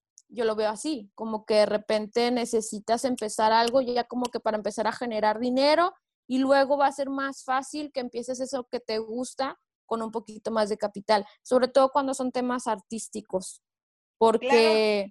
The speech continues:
Speaker 1: sí, sí veo yo muchos, muchos casos de muchos amigos músicos o cantantes que están de pronto en la misma situación, de que quisieran dedicarse a la música,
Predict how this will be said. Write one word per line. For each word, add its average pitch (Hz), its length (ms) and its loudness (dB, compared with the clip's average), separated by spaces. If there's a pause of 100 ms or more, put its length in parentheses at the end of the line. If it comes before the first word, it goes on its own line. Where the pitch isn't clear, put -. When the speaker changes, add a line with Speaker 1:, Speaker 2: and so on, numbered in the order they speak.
(260)
Speaker 1:
sí, 262 360 0
sí 277 220 0
veo 269 180 4
yo 262 180 0
muchos, 262 480 -4
muchos 247 340 -6
casos 233 320 -4
de 220 100 -2
muchos 226 340 -10
amigos 220 420 -4
músicos 226 560 -6
o 220 60 -4
cantantes 220 600 -2
que 247 80 0
están 220 420 0
de 226 100 -2
pronto 233 280 -4
en 226 60 -4
la 220 60 -2
misma 220 280 -4
situación, 247 520 0
de 226 80 0
que 220 120 -4
quisieran 233 400 0
dedicarse 247 500 2
a - 40 4
la 240 100 2
música, 247 540 0